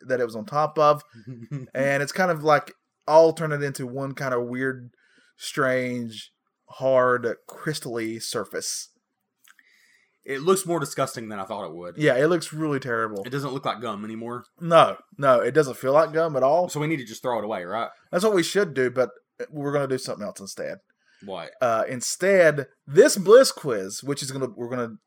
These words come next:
Speaker 1: discuss what type of Bliss Quiz it is here in a second. The loser has to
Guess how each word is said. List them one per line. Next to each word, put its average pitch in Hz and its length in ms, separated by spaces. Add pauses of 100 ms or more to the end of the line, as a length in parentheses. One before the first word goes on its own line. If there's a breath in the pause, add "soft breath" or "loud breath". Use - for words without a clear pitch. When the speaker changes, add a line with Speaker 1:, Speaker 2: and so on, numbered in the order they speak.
Speaker 1:
discuss 120 340
what 120 160
type 117 140
of 107 80
Bliss 120 160
Quiz 113 240
it 113 60
is 113 140
here 113 80
in 107 60
a 101 40
second. 143 420 (640 soft breath)
The 143 200
loser 180 640 (640)
has 151 260
to 135 180